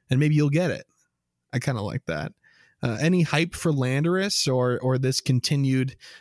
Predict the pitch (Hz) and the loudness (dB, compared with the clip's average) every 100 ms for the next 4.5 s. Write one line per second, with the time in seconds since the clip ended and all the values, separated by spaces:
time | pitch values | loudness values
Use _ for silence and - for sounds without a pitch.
0 | - 127 127 123 120 113 - _ _ _ | -4 0 2 2 0 -2 -6 _ _ _
1 | _ - 147 139 139 143 131 113 120 - | _ -2 2 2 2 2 2 2 -2 -8
2 | - - _ _ _ 123 120 95 131 - | -12 -20 _ _ _ -2 -2 -6 -6 0
3 | 160 143 127 151 139 143 - 156 151 139 | 0 0 0 -2 2 2 2 2 4 2
4 | 143 147 170 170 | 0 0 2 2